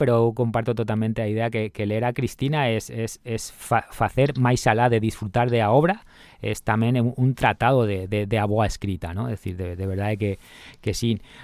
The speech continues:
No queremos, pues eso, recordar a xente que, que a obra, eh, La nostalgia de la mujer anfibio, editada por, por, por Anagrama, pues, eh, se presentará este vindeiro sábado diecinueve de febreiro, aquí en, en Compostela, en la librería Numax, pero tamén en Pontevedra,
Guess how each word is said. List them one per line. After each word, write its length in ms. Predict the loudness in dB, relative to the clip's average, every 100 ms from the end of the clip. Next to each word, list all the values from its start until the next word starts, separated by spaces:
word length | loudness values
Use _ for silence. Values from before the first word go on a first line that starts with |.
| -4
No 80 | 4
queremos, 400 | 6 8 8 8
pues 140 | 6
eso, 160 | 6 8 6
recordar 400 | 6 4 6 8
a 160 | 6
xente 400 | 6 4 4 4
que, 720 | 4 4 4 4 2 0 -2 -4
que 240 | -4 -2 0
a 160 | 4
obra, 320 | 6 6 6 4
eh, 220 | 2 0
La 80 | -2
nostalgia 440 | -2 -2 0 2
de 60 | 2
la 80 | 2
mujer 280 | 0 0 0
anfibio, 420 | 2 2 4 4
editada 380 | 2 2 2 2
por, 220 | 0 -2
por, 280 | -2 -2 -2
por 200 | -2 -2
Anagrama, 540 | -2 -2 0 0 0
pues, 200 | -2 -4
eh, 180 | -4 -4
se 120 | -6 -8
presentará 540 | -6 -6 -2 -2 -2 -6 -20 -20 -14
este 580 | -14 -4 0 2 2 0
vindeiro 640 | 0 0 0 0 0 0
sábado 340 | 0 0 2
diecinueve 460 | 0 -2 -2 0 0
de 60 | 0
febreiro, 600 | -2 0 0 0 0 0
aquí 320 | -2 -2 0
en, 180 | -2 -2
en 160 | -2 0
Compostela, 640 | 0 -2 -2 0 2 2
en 60 | 2
la 100 | 0
librería 400 | 0 0 0 0
Numax, 380 | 2 0 0 0
pero 180 | -2 -2
tamén 280 | -2 -2
en 100 | -2
Pontevedra, 760 | -2 -4 -4 0 2 2 2